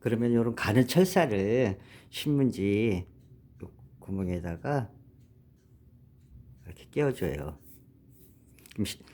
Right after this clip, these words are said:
철사가 들어가 있어가지고 요런 자석을 이용해서 예, 이렇게 하면은 달라붙죠? 그러면은 이런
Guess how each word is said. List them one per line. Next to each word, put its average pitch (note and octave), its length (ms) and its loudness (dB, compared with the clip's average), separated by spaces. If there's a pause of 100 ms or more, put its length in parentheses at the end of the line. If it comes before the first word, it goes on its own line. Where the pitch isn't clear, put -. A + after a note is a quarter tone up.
(120)
철사가 E3+ 440 4
들어가 C3 340 4
있어가지고 A2+ 1040 0 (2500)
요런 A2 500 2
자석을 A2 480 0
이용해서 G2 640 0 (1200)
예, F#2+ 240 -4 (800)
이렇게 - 220 -18
하면은 A2+ 400 -6
달라붙죠? G2 720 -2 (1200)
그러면은 F#2+ 720 0
이런 F#2 360 -6